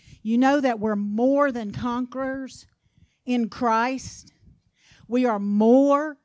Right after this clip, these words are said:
than conquerors. How can you be more than <laughs> conquerors? Just being a conqueror.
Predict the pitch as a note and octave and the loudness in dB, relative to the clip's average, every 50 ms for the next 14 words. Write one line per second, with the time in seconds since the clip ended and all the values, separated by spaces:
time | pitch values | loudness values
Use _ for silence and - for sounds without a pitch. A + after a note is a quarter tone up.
0 | _ _ - F#3+ G3+ A#3 A3+ G#3 G3+ G3 - - G#3+ G#3 A#3 B3+ A#3+ - C4 B3+ | _ _ -10 -6 -4 -4 -2 -4 -6 -6 -4 -4 -2 -2 -4 -4 -6 -6 -8 -6
1 | B3+ C4 C4+ C4 C4 B3 - - _ _ _ - B3 C4 C4+ - C#4+ C#4 C4+ A#3 | -4 -4 -4 -4 -4 -6 -8 -12 _ _ _ -4 -4 -2 -2 -2 -2 -2 -2 -2
2 | C#4+ C#4+ C4+ B3 A3+ G#3 A3 B3+ D4 D4+ C#4+ B3 A3+ G#3+ G#3 G3+ - - A3 A3 | -2 -4 -2 -2 -2 -2 -2 0 0 0 0 0 -2 -4 -6 -6 -6 -4 -4 -2
3 | A#3 - - - C#4 C4+ A#3+ A#3 G#3+ A3+ G#3+ G3+ F3+ - _ _ - - _ _ | -4 -4 -6 -6 -6 -4 -2 -2 -2 -4 -4 -6 -10 -14 _ _ -20 -20 _ _
4 | - G#3+ G3+ G3+ F#3+ E3+ B3 B3+ B3 A#3+ A3 G3+ G3+ - - A#3+ B3 C4+ C4+ B3 | -10 -10 -8 -8 -6 -6 -4 -4 -4 -4 -6 -8 -10 -10 -8 -8 -6 -6 -8 -8
5 | - G3 F3+ E3 D#3 - - | -12 -14 -16 -16 -18 -20 -20